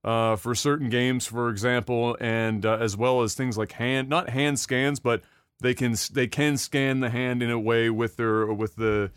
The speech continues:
their system and, and use that as well as other biometrics and, uh, and any myriad of, of how you interact with the games, how you move, while you're playing the games, all of it's being recorded and sent back to, uh, to Facebook for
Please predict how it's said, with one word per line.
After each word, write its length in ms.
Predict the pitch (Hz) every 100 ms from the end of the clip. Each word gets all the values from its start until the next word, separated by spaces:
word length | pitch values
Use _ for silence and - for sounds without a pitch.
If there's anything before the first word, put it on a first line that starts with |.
| _ _ _ -
their 140 | 120
system 540 | 110 131 - 135 120 117
and, 180 | 113 120
and 220 | 123 113
use 400 | 123 120 104 - -
that 640 | 104 90 120 120 120 127
as 160 | 113 101
well 260 | 123 120
as 140 | 117 127
other 180 | 120 107
biometrics 1000 | 117 117 117 117 110 - 113 110 - 117
and, 180 | 110 - - - _ _
uh, 680 | 113 113 110 110 107 107 104 131
and 460 | 117 113 110 - - _ -
any 240 | 226 233 214
myriad 580 | 170 175 180 170 156 135
of, 140 | 123
of 240 | 151 143 107
how 180 | 151 185
you 180 | 180
interact 500 | 175 156 131 131 143
with 120 | 147 127
the 40 |
games, 300 | 139 143 135
how 140 | 143
you 180 | 151 135
move, 680 | 117 123 139 143 151 131 - _ _ _ -
while 160 | 120 120
you're 80 |
playing 400 | 104 - 139 151
the 80 | 151
games, 380 | 135 139 139 110
all 200 | 135 139
of 100 | 139
it's 120 | 139
being 260 | - 139 135
recorded 480 | 127 - 135 135 117
and 140 | 110
sent 260 | - 131 117
back 300 | 120 120 -
to, 300 | 117 107 107
uh, 80 |
to 160 | 101 104
Facebook 560 | 117 113 - 117 113 -
for 300 | 107 104